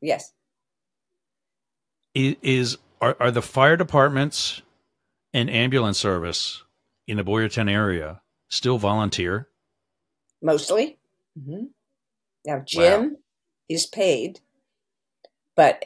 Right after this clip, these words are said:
Speaker 1: it's still mostly volunteer. Yeah. It's amazing. It's amazing.
Speaker 2: Wow.
Speaker 1: But of course, like everything else, volunteer-wise, everything else, you know, they're losing, they're losing members, they're losing volunteers, and it's harder and harder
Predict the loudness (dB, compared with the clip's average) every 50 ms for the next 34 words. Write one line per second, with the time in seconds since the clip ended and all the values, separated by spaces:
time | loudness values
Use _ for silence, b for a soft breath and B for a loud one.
0 | -6 _ -4 -4 -2 -4 -8 -6 0 2 2 2 2 2 0 0 0 0 -2 -2
1 | -2 0 0 0 -2 -2 -4 -6 -10 -10 -8 -6 -6 -6 -6 -6 -8 -10 -10 -12
2 | -16 _ _ _ _ _ _ -14 -10 -4 -2 2 2 2 2 0 -4 -6 -6 -10
3 | _ _ _ _ _ _ _ _ _ _ _ _ _ _ _ -14 -10 -8 -8 -6
4 | -6 -8 -8 -8 -10 -10 -10 -6 -2 2 4 4 4 4 2 0 -2 -2 _ 0
5 | 6 8 8 8 8 6 2 -2 -2 2 2 2 4 4 2 0 0 0 0 0
6 | 0 2 4 6 8 8 8 6 4 0 -4 -6 -2 0 2 2 2 2 0 -2
7 | -2 -2 -2 2 4 4 6 6 6 4 2 0 -4 -8 -6 -6 -6 -6 -6 -8
8 | -8 -6 -4 -2 0 0 0 -2 -4 -8 -14 -18 -20 -16 _ -10 -8 -6 -6 -6
9 | -4 -4 -4 -4 -4 -4 -4 -6 -6 -6 -6 -6 -6 -6 -10 -14 _ b b b
10 | b b b b b b b b b b b _ 4 6 6 6 4 2 2 0
11 | 0 2 2 2 2 4 4 4 4 2 2 0 -2 -2 -2 0 -2 -2 -2 -4
12 | -4 -2 0 2 2 2 0 0 -4 -6 -6 -4 -4 -2 -2 -4 -4 -6 -8 -8
13 | -8 -8 -8 -10 -8 -8 -6 -6 -4 -4 -6 -8 -8 -8 -8 -8 -8 -8 -8 -8
14 | -10 -12